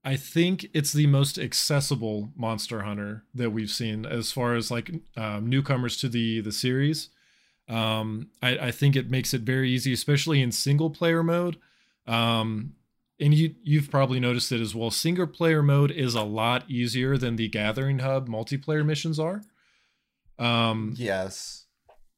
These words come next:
Speaker 1: so I think it at least gives people a, a chance to kind of get used to how Monster Hunter works. And it, it kind of feeds you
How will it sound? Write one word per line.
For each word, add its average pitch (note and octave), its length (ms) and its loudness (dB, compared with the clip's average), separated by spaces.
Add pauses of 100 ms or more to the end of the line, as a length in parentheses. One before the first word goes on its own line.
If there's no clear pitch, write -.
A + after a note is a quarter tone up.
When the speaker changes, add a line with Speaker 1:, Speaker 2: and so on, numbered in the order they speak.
(420)
Speaker 1:
so D3+ 540 4 (280)
I D3 140 4
think F3+ 360 2
it D#3+ 140 4
at D3+ 120 2
least D3 360 2
gives C#3+ 300 2
people C#3 600 2
a, A2+ 480 0 (680)
a B2+ 140 2
chance C#3 480 4
to B2+ 280 0
kind B2+ 220 -2
of G#2+ 160 -2
get C#3+ 220 2
used B2+ 460 -2
to B2+ 180 0
how B2 200 -2
Monster A#2+ 420 -4
Hunter A#2 220 -2
works. G#2 520 -6 (460)
And C3 180 2
it, B2 160 2 (180)
it C#3 160 -2
kind D3+ 240 4
of C#3 100 2
feeds D3 460 2
you B2+ 460 0